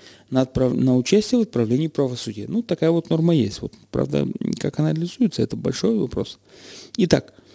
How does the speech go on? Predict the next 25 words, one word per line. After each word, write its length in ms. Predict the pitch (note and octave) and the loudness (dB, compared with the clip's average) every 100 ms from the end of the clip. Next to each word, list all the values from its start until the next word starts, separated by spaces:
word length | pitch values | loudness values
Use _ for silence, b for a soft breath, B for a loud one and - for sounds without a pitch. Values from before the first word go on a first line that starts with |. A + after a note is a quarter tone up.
| b - | b 4
пятьдесят 340 | G#3 B3 A#3+ | 6 6 6
шесть 460 | - G#3 D3 - - - | 6 6 4 0 -20 -8
сто 220 | - E3 | 2 4
пять 300 | D3+ D#3 - | 4 2 2
и 40 | |
два, 200 | D3 D3 | 0 0
телефон 380 | B2+ C3 - C3+ | 0 -4 -4 -4
нашей 220 | C3+ - | -4 -6
студии, 340 | D3 D#4 D4+ A#3+ | -2 0 2 2
программа 440 | - D3+ D#3+ C3+ | 2 2 2 2
«Большой 380 | B2+ C3+ - B2+ | 2 0 -2 -4
жюри». 320 | B2 F3 D4+ - b b b b b - | -2 0 0 -2 b b b b b -4
А, 160 | C3+ | 0
к 120 | B2 F#3+ | 2 2
нам 160 | G#3+ | 4
уже 120 | G#3 | 4
шесть 280 | A3+ B3 G3 | 2 2 2
человек 280 | - E3+ D3 | 2 2 4
дозвонилось, 600 | C#3+ D#3+ B3+ D#4+ F3 - | 2 4 6 6 6 2
и 40 | - | 0
замечательные, 520 | D#3 D#3+ C#4+ D4 C4+ | 0 2 4 6 6
между 200 | A#3+ A3 | 6 4
прочим, 260 | B3 C#4+ | 2 6
мысли-то 420 | C#4+ A3 - - G#2+ | 6 6 0 -6 -8
высказали. 560 | A2 - G#2+ - - | -10 -14 -16 -16 -18